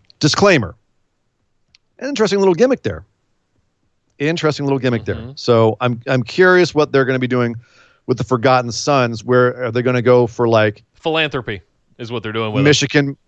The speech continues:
Speaker 1: Michigan, Michigan militia kind of thing where they're, they're patriots, but they're counter patriots. Like,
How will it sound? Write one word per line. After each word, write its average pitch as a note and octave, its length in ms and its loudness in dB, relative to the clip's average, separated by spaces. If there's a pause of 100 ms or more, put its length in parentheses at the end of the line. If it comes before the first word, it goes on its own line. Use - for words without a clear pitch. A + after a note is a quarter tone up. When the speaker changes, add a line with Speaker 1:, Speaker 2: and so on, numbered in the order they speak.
Speaker 1:
Michigan, C#3+ 680 0
Michigan C3 420 0
militia D#3+ 540 4
kind D#3+ 220 -2
of D3+ 120 -2
thing D3+ 440 0
where B2+ 160 4
they're, A#2+ 180 4
they're A2+ 260 2
patriots, C#3 760 -2
but - 100 -8
they're G#2+ 80 -4
counter C3+ 300 -2
patriots. C#3 720 0
Like, A2 200 2